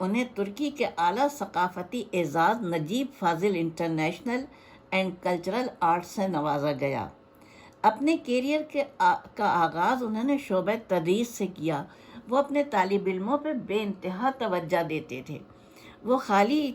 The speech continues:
ت-، تدریس نہیں کرتے تھے بلکہ ان کی فکری آبیاری بھی کرتے تھے۔ پنجاب آرٹس کونسل، اردو سائنس بورڈ اور چلڈرن لائبریری سمیت، کمپلیکس سمیت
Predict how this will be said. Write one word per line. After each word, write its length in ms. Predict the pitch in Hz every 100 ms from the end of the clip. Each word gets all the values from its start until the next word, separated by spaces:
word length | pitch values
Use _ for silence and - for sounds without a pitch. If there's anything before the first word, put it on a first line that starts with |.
| -
ت-، 380 | 180 180 165 -
تدریس 480 | 185 170 214 285 254
نہیں 120 | 233
کرتے 340 | 233 226 277
تھے 160 | 294 320
بلکہ 360 | 233 202 202 285
ان 200 | 220 208
کی 160 | 294
فکری 500 | - 190 180 226 330
آبیاری 500 | 269 202 196 190 185
بھی 100 | 180
کرتے 440 | 165 147 - 139 135
تھے۔ 200 | 147 135 - - - - - - - - - - - -
پنجاب 480 | 208 202 214 269 285
آرٹس 320 | 240 254 -
کونسل، 560 | - 208 208 208 269 285 -
اردو 320 | 196 175 190
سائنس 480 | 185 196 190 269 277
بورڈ 320 | 202 202 220
اور 80 | 202
چلڈرن 500 | - 196 208 311 285
لائبریری 640 | 190 175 165 175 175 180
سمیت، 600 | 185 180 160 165 175 -
کمپلیکس 500 | 175 165 160 170 175
سمیت 480 | - 170 160 175